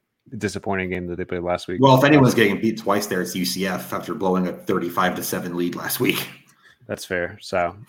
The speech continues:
Speaker 1: <laughs> uh, really just, yeah, which one of those teams can bounce back fast, the faster, I guess.
Speaker 2: Yeah.
Speaker 1: Um, all right. Well, we will be back here on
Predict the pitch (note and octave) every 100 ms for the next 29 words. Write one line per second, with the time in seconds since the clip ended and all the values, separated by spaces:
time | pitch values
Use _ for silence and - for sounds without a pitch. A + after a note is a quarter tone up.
0 | A#2 - - - - G#2+ G#2 G2+ F#2+ A2
1 | A2+ A2 G#2+ G2+ - G2+ F2+ F#2+ - G2+
2 | F#2 F2 F#2 - F#2+ F2+ - F#2 F2+ F2
3 | - F2 - - _ F#2+ F2+ - - -
4 | F#2+ - F2+ - G2 F#2 F#2 - - _
5 | - F#2 F#2 - - - A2+ A2 G#2+ A2+
6 | A2 G#2+ G#2 _ _ _ _ _ _ _
7 | - E3 A#2+ A#2+ B2 C#3 D3 B2+ B2 G#2+
8 | A2 A2+ - - A#2 A#2 A#2 A#2 G#2+ G#2+
9 | G#2 G#2 G#2 G#2 G#2 G#2 G#2